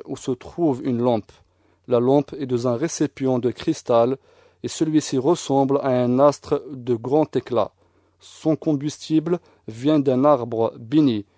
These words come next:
un olivier ni oriental, ni occidental, dont l'huile semble éclairer sans même que le feu la touche. Lumière sur lumière, Allah guide vers sa lumière qui il veut. Allah propose aux hommes des paraboles et Allah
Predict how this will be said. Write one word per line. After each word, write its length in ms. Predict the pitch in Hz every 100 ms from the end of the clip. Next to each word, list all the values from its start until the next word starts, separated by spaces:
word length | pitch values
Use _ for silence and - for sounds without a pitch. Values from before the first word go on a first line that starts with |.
| _ _ 113
un 160 | 120
olivier 580 | 139 151 135 135 135 143
ni 200 | 139 156
oriental, 680 | 175 147 139 131 120 117 117 _ _ -
ni 140 | 127
occidental, 760 | 139 - 127 127 123 117 113 131 156
dont 300 | 123 143 170
l'huile 460 | 139 127 135 147 156 _ _
semble 500 | - - 180 165 120 -
éclairer 440 | 143 135 127 123
sans 260 | 113 - 165
même 260 | 131 131 120
que 140 | 135
le 160 | 120 113
feu 240 | - 131
la 120 | 113
touche. 500 | - 123 113 - - _ _ _ _ -
Lumière 540 | - 135 147 135 123 -
sur 200 | - 123
lumière, 500 | 120 113 110 110 - _ _ _ -
Allah 260 | 123 123 113
guide 240 | 143 117
vers 240 | 117 165
sa 160 | - 131
lumière 460 | 131 127 120 117 -
qui 180 | - 143
il 100 | 117
veut. 280 | 117 104 - _ _ _ -
Allah 240 | 123 123
propose 440 | 110 160 - 123 117
aux 180 | 110 117
hommes 260 | 113 107 - _ _ 117
des 120 | 123
paraboles 680 | - 123 110 110 110 104 104 _ _ -
et 60 |
Allah 520 | 117 107 107 107 95